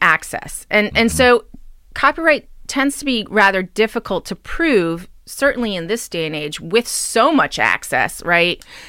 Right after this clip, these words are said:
Speaker 1: That, um, you know, in, in that way, the internet is both, uh, your best friend and your worst enemy.
Speaker 2: Right.
Speaker 1: Uh, because anybody can go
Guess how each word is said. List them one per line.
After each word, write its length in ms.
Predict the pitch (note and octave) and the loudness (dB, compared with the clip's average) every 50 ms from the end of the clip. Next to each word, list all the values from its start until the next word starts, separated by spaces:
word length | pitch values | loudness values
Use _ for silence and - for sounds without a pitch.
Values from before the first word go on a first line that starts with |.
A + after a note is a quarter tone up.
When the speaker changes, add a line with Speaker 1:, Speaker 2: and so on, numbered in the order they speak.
| - - - | -20 -8 0
Speaker 1:
That, 380 | - F#3+ F#3 E3+ E3 E3 - - - | 2 4 6 6 6 4 2 0 -2
um, 500 | F3 E3 E3 D#3+ D#3+ D#3 D#3+ D#3 D3+ - - | -2 0 0 0 -2 -2 -4 -6 -8 -10 -8
you 140 | - F3+ E3 | -6 -4 -4
know, 100 | D3+ D3+ | -4 -4
in, 280 | D3 E3 E3+ E3 E3 | -4 -4 -4 -4 -4
in 200 | F3 - - F#3 F#3 | -4 -4 -2 0 2
that 240 | F#3 F#3 F#3+ - F3+ | 4 4 4 4 2
way, 180 | F#3 E3+ E3 | 2 2 2
the 180 | D#3 F3 - - | 2 0 -2 0
internet 400 | F3+ F3 E3+ E3+ E3 D#3+ - - | 0 0 0 0 0 0 -2 -2
is 100 | E3+ - | -6 -4
both, 380 | - F3 D#3+ D#3 D#3 D#3 - - - - - - - - | -2 0 0 0 0 -2 -6 -12 -20 -20 -20 -20 -12 -8
uh, 400 | - D#3+ D#3 D3+ - C#3+ C#3 - - - - | -4 -2 0 0 0 0 0 -2 -4 -8 -10
your 240 | - F3+ E3+ F3+ E3 | -6 -4 -2 -2 0
best 320 | D3+ E3+ D#3+ D#3+ - - | 2 2 0 0 -2 -6
friend 280 | - - F3+ E3+ E3+ F3 | -2 0 0 0 0 0
and 100 | E3 D#3+ | -2 -2
your 100 | D3+ D3+ | -4 -4
worst 260 | C#3+ D3+ D3 - - F3+ | -4 -4 -4 -4 0 0
enemy. 420 | F#3 F3+ E3+ D3 C#3 B2 A2+ - | 0 2 0 0 -2 -4 -4 -2
Speaker 2:
Right. 280 | F2 F2+ F2 E2 D#2 - - - - - - - - | -2 0 0 0 -2 -4 -8 -14 -20 -20 -20 -6 0
Speaker 1:
Uh, 380 | - F3 F3 E3 D#3 D3+ D3 - - - | 2 4 4 6 4 4 2 0 -2 -6
because 680 | E3 F#3+ F#3 - - F#3+ E3 D#3 D3+ D#3 D#3 - - - - - - - - - - - - - - | -6 -6 -6 -4 0 0 2 2 0 -2 -4 -8 -12 -14 -16 -20 -20 -20 -20 -20 -20 -20 -6 0 2
anybody 720 | G#3 G#3 A3 G#3+ F#3+ E3+ E3+ D#3 D3 D3+ D#3+ F3+ F#3 F3+ - - - - - - - - - | 4 4 4 2 2 2 2 0 0 -2 -4 -6 -6 -6 -10 -14 -20 -20 -20 -20 -20 -14 -6
can 300 | - G3 E3+ E3 E3 E3+ | -4 -2 -2 -2 -2 0
go 380 | D3+ F#3+ F#3 F3 F3 E3+ E3+ | 2 4 4 4 4 4 2